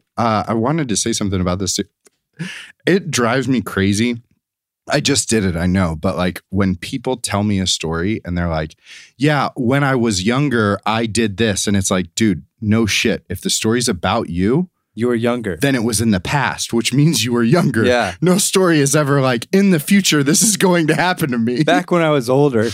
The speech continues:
Speaker 1: <laughs> Right, exactly.
Speaker 2: <laughs>
Speaker 1: Drives me crazy. Or, like,
Speaker 2: I,
Speaker 1: when
Speaker 2: I
Speaker 1: you're
Speaker 2: mean, Benjamin Button could say that.
Speaker 1: Yeah, that's true.
Speaker 2: <laughs>
Speaker 1: But, like, uh, or, like, the other one that gets me is, like, um, "Hey,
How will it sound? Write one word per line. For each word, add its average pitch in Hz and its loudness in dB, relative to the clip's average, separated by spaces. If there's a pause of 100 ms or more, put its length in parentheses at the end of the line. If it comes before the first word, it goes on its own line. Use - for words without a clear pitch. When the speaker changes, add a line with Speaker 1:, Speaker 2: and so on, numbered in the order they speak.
Speaker 1:
<laughs> - -20
Right, 208 2
exactly. 190 2 (220)
Speaker 2:
<laughs> - -4
Speaker 1:
Drives 208 2
me 196 2
crazy. 196 2
Or, 190 2
like, 175 0 (200)
Speaker 2:
I, 160 2
Speaker 1:
when - 2
Speaker 2:
I 214 6
Speaker 1:
you're 226 6
Speaker 2:
mean, 196 0
Benjamin 151 2
Button 123 0
could 90 -10
say 82 -10
that. 82 -12 (140)
Speaker 1:
Yeah, 156 0
that's 123 -2
true. - -6
Speaker 2:
<laughs> - -2
Speaker 1:
But, 175 4
like, 160 0
uh, 135 0
or, 165 2
like, 151 0
the 147 2
other 160 2
one 151 4
that 127 0
gets 127 -2
me 127 2
is, 104 2
like, 98 0 (420)
um, 117 0 (220)
"Hey, 175 0